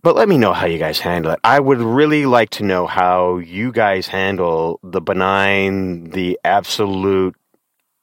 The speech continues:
common sense, ridiculous. <laughs>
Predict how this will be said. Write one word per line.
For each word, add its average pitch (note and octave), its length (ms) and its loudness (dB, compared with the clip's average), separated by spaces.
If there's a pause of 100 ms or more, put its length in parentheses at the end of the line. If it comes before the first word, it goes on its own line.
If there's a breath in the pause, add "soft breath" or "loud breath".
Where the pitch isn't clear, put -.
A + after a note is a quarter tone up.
(420)
common A2 420 0
sense, G2 500 -2
ridiculous. F2+ 1080 -2 (1160 soft breath)
<laughs> - 120 -6